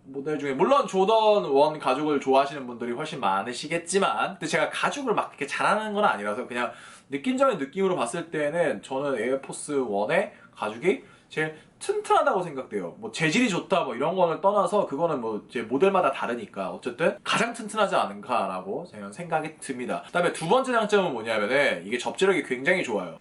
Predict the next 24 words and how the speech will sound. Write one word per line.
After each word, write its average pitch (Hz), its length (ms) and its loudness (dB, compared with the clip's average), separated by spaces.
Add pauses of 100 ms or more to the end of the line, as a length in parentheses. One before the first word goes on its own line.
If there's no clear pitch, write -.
좀 190 200 0
다른 202 260 0
관점을 269 240 2
말씀드릴게요. 120 760 -2
요새 170 540 2
그 123 140 -4
어르신들, 107 880 0
저희 131 160 0
어머니 139 260 2
나이 127 220 0
때나 90 320 -8
저희 117 140 -8
아버님 143 320 -4
나이 110 260 -6
때도 107 260 -4
이렇게 110 240 -6 (260)
일상화로 214 1200 4
에어맥스를 202 560 0
굉장히 139 280 0
많이 156 600 0
신으시더라고요. 123 680 0
아마 123 340 2
제 143 260 -2
생각에는, 175 920 -2